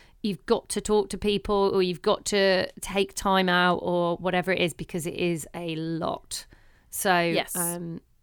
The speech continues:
Speaker 1: yeah, I just wanted you to, to share it so that you feel a bit, you know, lighter,
Speaker 2: Yeah.
Speaker 1: hopefully.
Speaker 2: Yeah.
Speaker 1: 'Cause
Speaker 2: Thank
Speaker 1: it
Speaker 2: you.
Speaker 1: does
Speaker 2: No,
Speaker 1: always
Speaker 2: I
Speaker 1: help, doesn't
Speaker 2: <laughs> Yeah,
Speaker 1: it?
Speaker 2: it does help. Some, it, the funny thing with grief is sometimes you think,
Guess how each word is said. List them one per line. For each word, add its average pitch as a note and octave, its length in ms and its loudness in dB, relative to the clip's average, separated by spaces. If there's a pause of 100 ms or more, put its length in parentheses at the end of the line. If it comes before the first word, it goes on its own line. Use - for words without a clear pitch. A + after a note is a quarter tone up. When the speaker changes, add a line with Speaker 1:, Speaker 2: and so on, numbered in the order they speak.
(140)
Speaker 1:
yeah, A3 320 -6
I C3+ 80 -8
just G3 240 -8
wanted F3+ 260 -6
you F3 100 -6
to, E3+ 360 -4 (1000)
to F#3+ 500 0 (120)
share B3 440 2
it - 120 -6
so E3+ 220 0
that E3 180 -6
you F#3 140 -4
feel F#3 400 0
a F3+ 60 0
bit, - 280 0 (440)
you G#3 120 -2
know, E3+ 220 -4 (800)
lighter, G3+ 380 8
Speaker 2:
Yeah. F#3 220 -2 (320)
Speaker 1:
hopefully. F#3+ 380 -2
Speaker 2:
Yeah. A#3+ 120 8
Speaker 1:
'Cause A3+ 140 -2 (460)
Speaker 2:
Thank B3 180 4
Speaker 1:
it C4+ 80 -4
Speaker 2:
you. D4+ 40 2
Speaker 1:
does C#4+ 80 6
Speaker 2:
No, C#4+ 100 8
Speaker 1:
always A3+ 200 6
Speaker 2:
I E3+ 60 0
Speaker 1:
help, - 160 -8 (380)
doesn't A3+ 200 -4
Speaker 2:
<laughs> - 20 6
Yeah, A#3 160 8
Speaker 1:
it? - 60 -6 (600)
Speaker 2:
it A3 60 -12
does D4 280 2
help. F3+ 440 0
Some, C#4+ 280 0
it, - 160 -6 (120)
the B3 100 -4
funny C4 300 -2
thing C4 160 -4
with A3+ 180 -2
grief A#3 320 -4
is G3+ 120 -6
sometimes A3 420 -4
you F#3+ 80 -6
think, F#3 380 -10